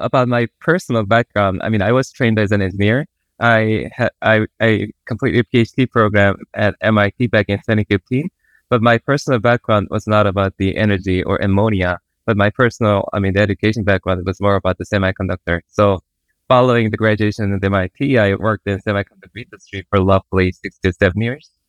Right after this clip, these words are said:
including I B M most recently. But I started this journey together with the other co-founders who had more exposure to energy and ammonia in general. So that was the beginning of the company, beginning of Amogy back in November twenty twenty.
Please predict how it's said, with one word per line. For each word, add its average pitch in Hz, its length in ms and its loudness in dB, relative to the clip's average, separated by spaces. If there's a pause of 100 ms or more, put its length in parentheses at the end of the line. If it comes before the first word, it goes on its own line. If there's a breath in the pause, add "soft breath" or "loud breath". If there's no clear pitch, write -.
(140)
including 98 580 0 (100)
I 98 160 4
B 95 160 2
M 110 180 0
most 113 240 -4
recently. 135 500 0 (380)
But 123 100 2
I 113 120 4
started 113 360 0
this 104 120 -2
journey 104 360 0
together 104 360 0
with 98 180 0
the 98 80 0
other 95 140 -2
co-founders 101 840 -2
who 95 60 2
had 95 180 2
more 95 180 0
exposure 95 500 -2
to 92 220 -6
energy 92 560 0
and 85 160 0
ammonia 92 640 2
in 95 180 -4
general. 92 440 0 (340)
So 131 160 0
that 131 140 4
was 143 160 -2
the 135 120 0
beginning 113 400 2
of 98 200 -2
the 98 100 2
company, 98 640 -4 (140)
beginning 107 340 2
of 95 160 0
Amogy 92 540 0 (140)
back 101 280 2
in 98 300 2
November 95 600 0 (280)
twenty 95 280 0
twenty. 92 420 -2